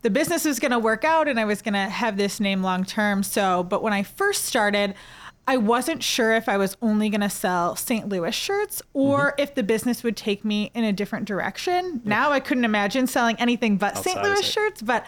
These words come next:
Speaker 2: Yeah.
Speaker 1: I just didn't know. So I didn't want the name to, like, tie me too much to the city. Um, six has always been a family number in my
Speaker 2: Mm-hmm.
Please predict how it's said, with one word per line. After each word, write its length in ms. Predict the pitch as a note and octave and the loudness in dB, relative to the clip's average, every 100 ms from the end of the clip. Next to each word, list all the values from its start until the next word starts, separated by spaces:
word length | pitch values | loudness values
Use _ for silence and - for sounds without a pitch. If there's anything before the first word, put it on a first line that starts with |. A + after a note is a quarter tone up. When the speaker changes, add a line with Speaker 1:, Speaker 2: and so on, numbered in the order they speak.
| - | -8
Speaker 2:
Yeah. 60 | F#3+ - - - | -10 -10 -8 0
Speaker 1:
I 100 | D#4+ | 2
just 200 | F#4 F4+ | 4 2
didn't 220 | D#4+ D4+ | 0 0
know. 260 | A#3+ G#3+ F#3+ | 2 2 0
So 300 | - A3+ G#3 | 2 0 2
I 100 | B3+ | 0
didn't 260 | B3+ C#4+ C4+ | 0 0 0
want 160 | B3+ | 0
the 80 | B3 | 0
name 360 | G3+ F#3 G3+ G#3+ | 0 0 0 0
to, 140 | A#3 | 0
like, 260 | G3+ F3+ - | 0 -2 -6
tie 260 | - A3 G3+ | -6 -2 0
me 160 | G3+ F#3+ | 0 -2
too 300 | - F#3+ F#3 | -4 -4 0
much 360 | G#3+ B3 - | 0 -2 -6
to 120 | - D4 | -6 -4
the 100 | D4+ | -4
city. 480 | - D#4 D#4+ E4 D#4+ - - - - | -4 -2 -2 -2 -6 -16 -18 -20 -4
Um, 380 | B3 A#3 G#3+ F#3+ | 0 2 2 0
six 380 | - B3+ - - | 0 -2 -2 0
has 160 | C4 - | -2 0
always 320 | G3 G3+ G#3 | 0 0 0
been 320 | G#3 G#3 G#3 - | 0 0 0 -2
a 100 | G#3+ | -6
family 400 | - G#3 G3 G3 | -4 -2 0 0
number 560 | F3 F3+ A3 A#3 A#3+ - | 0 0 2 2 0 -2
in 120 | B3 | 0
my 140 | B3+ | 0
Speaker 2:
Mm-hmm. 80 | B3+ | -2